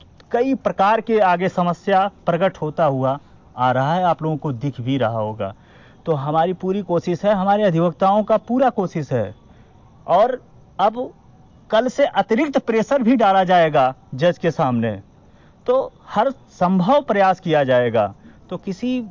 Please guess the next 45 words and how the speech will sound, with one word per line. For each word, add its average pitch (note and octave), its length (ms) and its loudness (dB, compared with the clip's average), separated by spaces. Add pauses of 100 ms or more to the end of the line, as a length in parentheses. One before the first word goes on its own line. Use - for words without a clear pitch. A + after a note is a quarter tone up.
(180)
बात E3+ 240 0
को A3+ 120 -2
लेके G#3+ 260 -4
हमारे G#3 340 -2
किसी C4 360 -4
भी C4+ 180 0
याची G#3+ 280 -2
भाई F#3+ 220 -2
और G3+ 140 -2
बहनों F3+ 260 -2
को F3 120 -8
परेशान D3+ 460 -2
होने E3 220 -2
की E3 120 -10
ज़रूरत D#3+ 360 -4
नहीं F3 240 -2
है। G3 120 -6 (360)
फिर B3+ 160 0
मैं G#3+ 180 0
कहता D#3+ 300 2
हूँ, D3+ 260 -2 (320)
थोड़ा D3 180 0
सब्र G#3 420 -2
रखिए F#3 440 -2 (320)
और G3+ 240 2 (220)
थोड़ा C4+ 340 2
समय E3 340 2
और C#3 160 2
दीजिए। A2+ 480 -6 (320)
या C3 80 -4
तो G3 140 -6
कल G3+ 240 0
हो D#3+ 240 -2
जाता G#3+ 360 0
है G#3+ 160 -2
तो B3 160 0
बेहतर F#3+ 400 -2
है, C#3+ 160 0
Date C4 340 -2
तो G#4+ 140 0
रहेगा, A#3+ 440 2
कोई C4+ 260 0
दिक्कत A3+ 340 -2
नहीं D#3 180 2
है। A2+ 100 -2